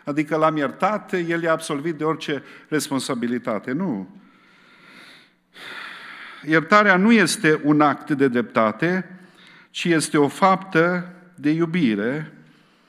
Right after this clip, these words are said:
o manifestare a harului lui Dumnezeu pentru reabilitarea celui vinovat. Asta nu înseamnă că el nu va plăti în fața lui Dumnezeu. Da?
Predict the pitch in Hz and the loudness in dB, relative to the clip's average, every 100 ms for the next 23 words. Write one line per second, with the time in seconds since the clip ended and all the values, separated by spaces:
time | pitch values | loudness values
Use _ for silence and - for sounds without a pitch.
0 | _ - 151 160 160 165 147 190 185 180 | _ -4 2 2 4 2 2 2 4 2
1 | 170 156 175 190 160 131 123 147 175 175 | 0 -2 0 0 2 2 2 0 -2 -8
2 | - - - - 143 156 156 147 131 107 | -18 -20 -12 -2 0 2 2 2 0 0
3 | 120 135 - - - - 147 135 147 143 | -2 -10 -20 -20 -10 -2 -2 2 2 2
4 | 143 143 147 160 147 139 143 131 135 131 | 2 -2 0 0 -2 -4 -6 -2 -2 -4
5 | 117 101 127 - 156 220 202 175 165 185 | -6 -6 -8 -2 2 2 4 2 2 2
6 | 170 180 175 180 165 180 175 220 147 120 | 2 2 4 4 4 4 4 4 4 4
7 | 127 127 117 113 117 110 104 - - _ | 2 2 -2 -2 -2 -4 -8 -12 -20 _
8 | _ _ _ _ _ _ _ _ _ _ | _ _ _ _ _ _ _ _ _ _
9 | _ _ - 117 185 202 | _ _ -6 -4 -4 -8